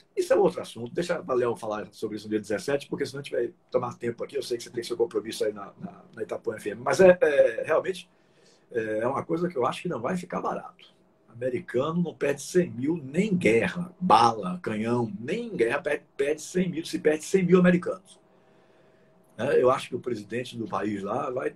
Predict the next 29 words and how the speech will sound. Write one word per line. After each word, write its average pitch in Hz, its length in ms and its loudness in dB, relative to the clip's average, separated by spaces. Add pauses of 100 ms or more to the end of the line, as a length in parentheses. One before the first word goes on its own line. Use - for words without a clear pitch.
(120)
vai 110 540 -2 (340)
tomar 123 280 2
posições 131 500 -6
mais 135 180 -4
enérgicas, 127 480 0
mais, 113 400 -10 (160)
mais 117 200 -4
fortes. 139 320 8
Da 127 100 2
po-, 143 240 2 (160)
nesse 180 320 6
momento 151 300 2
ele 151 100 0
não 139 80 -4
tem 143 160 -2
como 135 220 -2
fazer 117 280 4
muita 117 280 -2
coisa, 143 440 2
a 113 120 -4
não 104 80 -16
ser 123 140 -8
cuidar 104 280 -8
dos 101 160 -12
doentes 104 420 -16
mesmo, 180 360 -2
dos 95 160 -16
infectados. 101 760 -4
É. 92 80 -12